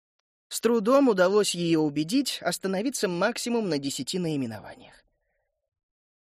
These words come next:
Оставив гному решать вопросы приготовления вкусной и полезной пищи,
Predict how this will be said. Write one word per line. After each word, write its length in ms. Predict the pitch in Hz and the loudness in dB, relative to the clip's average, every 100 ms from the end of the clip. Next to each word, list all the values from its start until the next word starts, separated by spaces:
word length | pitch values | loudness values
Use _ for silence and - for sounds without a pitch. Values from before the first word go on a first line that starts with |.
| _ - | _ 0
Оставив 600 | 180 - 208 180 165 165 | 0 4 4 4 0 0
гному 400 | 175 180 165 151 | 2 4 4 2
решать 380 | 147 165 147 | 0 0 0
вопросы 440 | 143 131 151 147 147 | 0 0 0 0 -2
приготовления 680 | 147 139 143 147 151 147 139 | -4 -4 -2 0 0 0 -2
вкусной 460 | - 156 139 135 | -4 -6 -4 -4
и 40 | 131 | -2
полезной 480 | 131 131 131 120 107 | -2 -2 -2 -8 -4
пищи, 440 | 247 247 247 | -2 0 -2